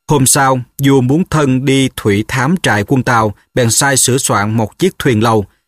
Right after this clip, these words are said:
đem theo cả những nhạc khí với mấy viên kiện tướng. Ai nấy cầm sẵn cung bền nỏ cứng,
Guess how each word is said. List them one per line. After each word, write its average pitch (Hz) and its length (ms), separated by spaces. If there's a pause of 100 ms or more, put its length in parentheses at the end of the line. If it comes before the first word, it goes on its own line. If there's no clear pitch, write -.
(160)
đem 123 240
theo 120 240
cả 110 240
những 120 240
nhạc 117 180
khí 147 320 (340)
với 123 300
mấy 156 260
viên 139 260
kiện 101 220
tướng. 135 300 (1040)
Ai 131 180
nấy 127 320
cầm 113 220
sẵn 104 400
cung 131 280
bền 107 280
nỏ 98 240
cứng, 165 280